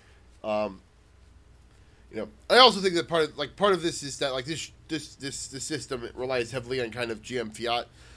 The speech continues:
um, which I'm not super happy about, but, like, I don't think, I don't see any other way, um, to do it.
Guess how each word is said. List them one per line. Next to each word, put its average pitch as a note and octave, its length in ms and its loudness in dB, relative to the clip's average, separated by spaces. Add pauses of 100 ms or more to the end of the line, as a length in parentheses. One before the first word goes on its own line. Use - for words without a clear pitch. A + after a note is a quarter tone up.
(320)
um, G#2+ 300 -2
which G#2 140 0
I'm F3+ 100 6
not F3 220 0
super E3 720 -2
happy E3+ 420 2
about, E3+ 580 2
but, C#3 160 2
like, C3 160 0
I C#3 60 2
don't C3+ 140 4
think, C3 160 -4
I B2+ 60 0
don't C3 180 0
see C3+ 100 -4
any B2+ 100 0
other A#2+ 160 -4
way, A#2 280 -4 (480)
um, A2 200 -4
to G2+ 100 -18
do A2+ 200 -4
it. A#2+ 140 -2